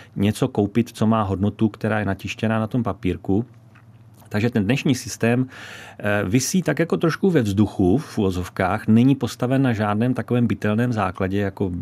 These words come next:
jako bylo to zlato kdysi. A visí na vlásku, který bych nazval prostě důvěra. Je to vzájemná důvěra nejenom mezi námi osobně, ale hlavně důvěra v ten systém, v ten,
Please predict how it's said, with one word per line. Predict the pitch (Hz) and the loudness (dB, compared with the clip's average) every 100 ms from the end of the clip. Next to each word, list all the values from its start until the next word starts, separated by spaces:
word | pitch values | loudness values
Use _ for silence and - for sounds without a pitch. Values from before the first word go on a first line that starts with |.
| - | -8
jako | 98 - | -6 -4
bylo | 101 104 | -2 -2
to | - | -2
zlato | 101 90 - | -4 -4 -4
kdysi. | 87 90 - 98 107 - - - - - - - | -4 -4 -2 0 0 -4 -14 -18 -18 -20 -12 -2
A | 110 | 0
visí | 139 - 196 196 185 - | 0 0 2 2 2 2
na | 131 | 2
vlásku, | 135 165 180 - - 190 | 2 2 2 -2 0 0
který | 170 - 165 | 2 2 2
bych | 165 170 - | 2 0 0
nazval | 135 135 156 156 151 - | 0 2 2 2 0 -4
prostě | - 139 - 165 | -4 -4 0 0
důvěra. | 123 160 165 175 127 107 | 2 2 2 2 4 2
Je | 113 | 0
to | 147 | 0
vzájemná | 139 110 127 143 160 160 | 0 0 0 0 0 0
důvěra | 120 110 123 156 160 156 127 | 2 2 2 2 2 2 0
nejenom | - 131 175 143 98 80 73 | 0 2 4 4 2 -2 -6
mezi | 82 95 117 | -4 0 0
námi | 101 90 101 113 | 2 2 2 2
osobně, | - 92 - 98 104 113 131 131 | 0 -4 -4 0 2 2 0 -2
ale | 110 113 | 0 0
hlavně | 104 107 113 139 | 0 0 0 0
důvěra | 113 117 135 139 | 2 2 2 0
v | - | -2
ten | 151 139 | -2 -2
systém, | - 127 - 110 95 90 113 | 0 -4 -4 -2 0 0 -4
v | - | 0
ten, | 123 | 2